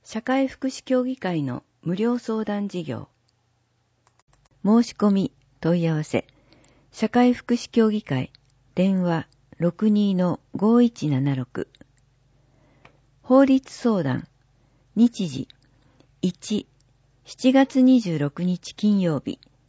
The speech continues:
二、八月九日金曜日、午後一時三十分から三時五十五分。一人当たり四十五分間。定員、三人。相談員、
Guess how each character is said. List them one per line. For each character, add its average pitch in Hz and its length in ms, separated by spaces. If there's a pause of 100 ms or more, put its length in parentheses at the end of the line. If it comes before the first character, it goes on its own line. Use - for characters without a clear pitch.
(360)
二、 185 220 (480)
八 233 320
月 254 260
九 233 140
日 226 420
金 208 300
曜 160 280
日、 - 140 (480)
午 254 180
後 214 140
一 202 300
時 170 100
三 214 280
十 214 120
分 147 300
か 131 160
ら 131 220 (100)
三 240 300
時 147 140
五 156 140
十 175 280
五 170 120
分。 117 220 (720)
一 - 260
人 262 200
当 240 40
た 180 140
り 147 140
四 208 200
十 139 220
五 131 140
分 160 240
間。 - 240 (960)
定 208 260
員、 185 320 (260)
三 202 380
人。 170 220 (720)
相 247 280
談 240 300
員、 131 240